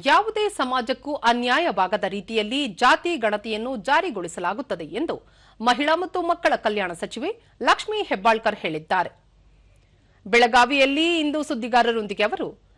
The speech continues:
ರಾಜ್ಯ ಸರ್ಕಾರದ ಸಾಮಾಜಿಕ, ಆರ್ಥಿಕ ಹಾಗೂ ಶೈಕ್ಷಣಿಕ ವರದಿಯನ್ನು ಸಚಿವ ಸಂಪುಟದಲ್ಲಿ ಮಂಡಿಸಲಾಗಿದೆ, ಆದರೆ ಅದರ ಬಗ್ಗೆ ಯಾವುದೇ ಚರ್ಚೆಯಾಗಿಲ್ಲ. ಗಣತಿಯ ವರದಿಯ ಬಗ್ಗೆ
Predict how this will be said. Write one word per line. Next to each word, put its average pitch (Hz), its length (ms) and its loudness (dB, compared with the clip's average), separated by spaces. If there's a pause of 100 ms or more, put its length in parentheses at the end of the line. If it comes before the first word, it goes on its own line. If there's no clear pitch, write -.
(120)
ರಾಜ್ಯ 370 420 4
ಸರ್ಕಾರದ 311 500 2 (240)
ಸಾಮಾಜಿಕ, 262 600 2
ಆರ್ಥಿಕ 233 600 2 (200)
ಹಾಗೂ 220 200 2
ಶೈಕ್ಷಣಿಕ 302 580 -2
ವರದಿಯನ್ನು 214 540 -2 (400)
ಸಚಿವ 415 320 4 (120)
ಸಂಪುಟದಲ್ಲಿ 311 600 0
ಮಂಡಿಸಲಾಗಿದೆ, 220 800 -2 (380)
ಆದರೆ 339 300 4
ಅದರ 370 280 4
ಬಗ್ಗೆ 339 340 0
ಯಾವುದೇ 233 500 0
ಚರ್ಚೆಯಾಗಿಲ್ಲ. 196 680 -2 (540)
ಗಣತಿಯ 277 440 4
ವರದಿಯ 262 400 2
ಬಗ್ಗೆ 262 460 0